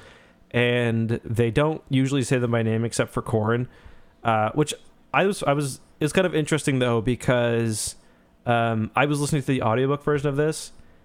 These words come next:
and the narrator was doing the same voice he would do for, like, like,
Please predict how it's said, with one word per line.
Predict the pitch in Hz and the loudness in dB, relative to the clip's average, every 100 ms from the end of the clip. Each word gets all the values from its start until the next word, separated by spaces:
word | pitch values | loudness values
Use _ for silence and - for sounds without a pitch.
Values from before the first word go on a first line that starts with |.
| _ - | _ -2
and | 123 120 123 117 113 | 0 2 0 0 -2
the | - 117 110 | 0 0 2
narrator | 117 127 135 135 131 | 2 2 2 2 2
was | 120 | 0
doing | 107 123 127 | 2 2 2
the | 123 | 0
same | - 131 113 | 0 0 0
voice | 110 120 123 | 0 0 0
he | 143 | 0
would | 135 | 0
do | 123 131 135 | 0 0 0
for, | - 123 | 0 0
like, | 113 110 107 - - _ _ _ _ _ | 2 0 -2 -6 -16 _ _ _ _ _
like, | 120 107 - - | -4 -4 -6 -18